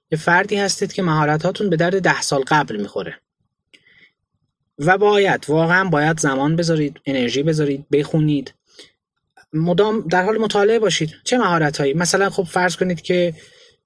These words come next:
اه، به عنوان مثال لینکدین به عنوان یک جایی که خیلی شاخص هست در حوزه بالاخره حرفه‌ای و تخصصی، به، به صورت دوره‌ای آمارهایی رو در مورد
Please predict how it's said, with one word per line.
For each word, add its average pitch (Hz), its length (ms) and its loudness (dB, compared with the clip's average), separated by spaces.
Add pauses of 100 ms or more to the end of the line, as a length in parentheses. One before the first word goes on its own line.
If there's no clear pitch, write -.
(140)
اه، 139 320 -2
به 165 140 -2
عنوان 170 360 0
مثال 165 400 -2 (560)
لینکدین 156 520 0 (160)
به 147 80 -4
عنوان 151 220 0
یک 156 280 -2 (180)
جایی 143 260 0
که 151 320 -2
خیلی 139 160 -2
شاخص 131 460 -2
هست 131 180 -4
در 120 120 -2
حوزه 120 560 -4 (600)
بالاخره 117 340 -4 (100)
حرفه‌ای 123 440 -2
و 120 100 -2
تخصصی، 135 880 -4 (1400)
به، 170 320 0
به 175 100 -4
صورت 202 260 0
دوره‌ای 202 420 4
آمارهایی 180 540 0
رو 220 80 2
در 170 200 0
مورد 156 320 0